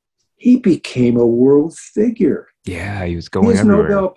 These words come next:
Speaker 1: Prize speech
Speaker 2: Yeah.
Speaker 1: is like no, nobody else's. People came to him as a kind of sage,
Speaker 2: Mm-hmm.
Speaker 1: really as a kind of priest.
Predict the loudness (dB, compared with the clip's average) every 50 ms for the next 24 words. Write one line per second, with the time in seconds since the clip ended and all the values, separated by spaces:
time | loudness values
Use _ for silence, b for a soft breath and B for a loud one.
0 | _ -10 -8 -6 -6 -6 -6 -8 -14 -14 _ -8 -6 -6 -6 -8 -12 -10 -10 -8
1 | -4 -4 -6 -6 -4 -6 -6 -6 -4 -4 -2 0 0 -2 -2 -6 _ -8 -6 -6
2 | -4 -4 -4 -6 -6 -8 -10 _ -12 -12 -10 -12 -14 -20 -20 b b b b b
3 | b b _ 0 0 0 2 2 -2 -2 -2 _ _ _ -18 -18 -8 -2 2 2
4 | 4 4 4 4 4 4 4 4 4 2 0 -2 -2 -2 -4 -4 -6 -14 _ _
5 | _ _ _ _ _ _ _ _ -4 -4 -2 -2 -4 -4 -2 0 0 2 2 0
6 | -2 -4 -12 -12 -12 -12 -8 -4 0 2 2 2 2 0 -4 -8 -12 -16 -16 -18
7 | _ _ _ _ _ _ _ _ -16 -12 -6 -2 0 2 2 2 2 2 2 0
8 | 0 -2 -4 -14 -16 -16 -14 -8 -8 -4 -2 -2 -2 -2 -4 _ -10 -4 0 2
9 | 4 4 2 2 -2 -6 -14 -18 _